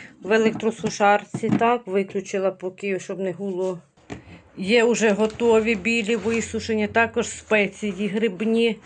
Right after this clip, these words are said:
теж сама роблю. Ось іще банка сушених теж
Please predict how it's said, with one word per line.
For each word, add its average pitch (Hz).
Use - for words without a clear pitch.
теж 214
сама 220
роблю. 214
Ось 208
іще 208
банка 202
сушених 202
теж 196